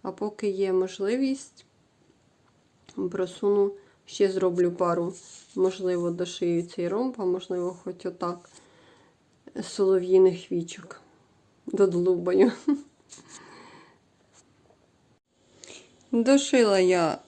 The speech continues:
е, ромбічок. Лишаю тут пів ромбічка, а тут мені ще лишається, е, два з половиною. <laughs> Зовсім нічого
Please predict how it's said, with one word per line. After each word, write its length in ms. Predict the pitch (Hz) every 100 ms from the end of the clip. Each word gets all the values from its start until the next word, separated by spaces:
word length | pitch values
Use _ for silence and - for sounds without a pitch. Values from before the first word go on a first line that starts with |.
| -
е, 220 | 190 180
ромбічок. 960 | 170 165 165 165 202 233 - 311 - - _ _ _ _ _ _ _ - - _ _ - _ -
Лишаю 640 | 202 202 - 202 185 170
тут 220 | 170 - 175 -
пів 260 | 240 277
ромбічка, 680 | 320 294 285 285 - - -
а 60 | - -
тут 220 | 254 -
мені 300 | 254 240 240
ще 300 | 240 - 233
лишається, 1200 | 226 240 - 233 - - 233 - - 233 240 240 233 _ _ - - - - - _ _ _
е, 760 | 254 254 254 254 254 254 247 247 240 - _
два 220 | 247 311
з 80 | 359
половиною. 600 | - 247 220 208 208 208 - 370 381 - - - _
<laughs> 640 | _ _ _ - - -
Зовсім 560 | 240 277 277 - 220 214
нічого 500 | 208 - - 214